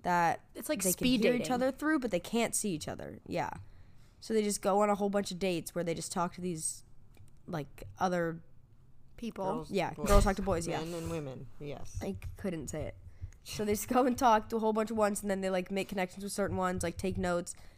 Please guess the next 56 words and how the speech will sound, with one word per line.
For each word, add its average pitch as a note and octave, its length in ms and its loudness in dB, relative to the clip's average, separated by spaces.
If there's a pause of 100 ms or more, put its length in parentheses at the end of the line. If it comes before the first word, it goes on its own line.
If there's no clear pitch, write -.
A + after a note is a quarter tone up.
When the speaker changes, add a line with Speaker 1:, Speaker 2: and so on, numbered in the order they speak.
(120)
Speaker 1:
and G3 120 2
then, F3+ 160 4
like, D#3 340 -4 (200)
kind G3+ 200 6
of F3 100 -2
narrow F3 300 4
it E3+ 100 -2
down E3 240 2
as D#3+ 220 -2
they D#3+ 100 -4
go. D#3+ 340 -2 (2000)
So - 100 -2
it - 80 0
started B3 220 6
out A#3 100 8
with, G#3+ 140 -4
what, F3+ 240 -2
like, - 320 -4
at E3+ 160 -2
least G#3 280 2
fifteen E3+ 320 -6
guys D#3+ 200 -2
and D#3+ 80 -6
girls, D#3 320 -4
and E3+ 160 -6
we're F3 80 0
down F3 260 2
to E3+ 580 -2 (480)
Speaker 2:
Well, C#4 120 6
they F4+ 120 8
only E4+ 220 8
Speaker 3:
Five? - 80 4
Speaker 2:
show A#3+ 280 12
the A3+ 100 10
ones G3 340 4
that, - 100 0
Speaker 1:
Five F#3 220 6
Speaker 2:
like, - 60 -10
Speaker 1:
couples, A#3 140 6
four F3+ 80 10
Speaker 2:
actually A3 400 2
Speaker 1:
couples? F#3 160 2
Speaker 2:
leave F#3 200 4
Speaker 3:
Yeah, G#3+ 120 4
Speaker 2:
the F#3 60 6
Speaker 3:
there's G3 100 8
Speaker 2:
pods. E3 220 4
Speaker 3:
people G#3 240 2
I - 100 6
Speaker 1:
Yeah. G#3 120 6
Speaker 3:
never F3 160 0
even D#3+ 180 -4
saw E3 320 -4
in C3+ 140 -4
between C3 340 -10
there. C3 160 -12